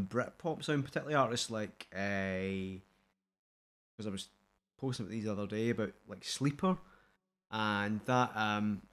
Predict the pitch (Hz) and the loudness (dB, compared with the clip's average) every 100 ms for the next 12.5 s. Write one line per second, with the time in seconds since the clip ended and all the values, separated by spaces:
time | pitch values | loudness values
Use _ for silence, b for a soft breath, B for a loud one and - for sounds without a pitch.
0 | _ - - 117 - 143 135 117 117 117 | _ -16 -10 -4 0 4 6 6 4 2
1 | 120 110 107 104 101 104 131 151 147 - | 2 2 0 -2 -2 0 0 -2 -6 -14
2 | _ _ _ _ 110 98 160 240 254 254 | _ _ _ _ -18 -4 0 2 2 0
3 | 233 220 226 208 214 220 220 220 - b | 2 4 4 4 4 6 4 2 -4 b
4 | b b _ _ _ _ 107 110 110 113 | b b _ _ _ _ -4 0 2 0
5 | 113 123 127 123 143 165 175 139 151 165 | -2 -2 -2 4 4 4 2 4 4 4
6 | 139 151 131 127 143 160 156 156 - 165 | 0 2 2 4 4 6 4 0 -2 -4
7 | - 156 190 185 170 - 139 143 165 - | -2 4 6 6 4 6 6 6 4 2
8 | 175 170 165 131 117 98 - 113 107 - | 2 2 4 4 4 2 -2 0 0 -2
9 | 117 104 107 113 - - - - - _ | -6 -4 -6 -8 -8 -12 -14 -14 -18 _
10 | _ _ _ _ _ _ _ _ - - | _ _ _ _ _ _ _ _ -10 -4
11 | 110 110 - 104 98 110 107 - 110 113 | -2 -2 -4 -12 -10 -10 -8 -6 0 0
12 | 107 98 101 98 | 0 -2 -2 -2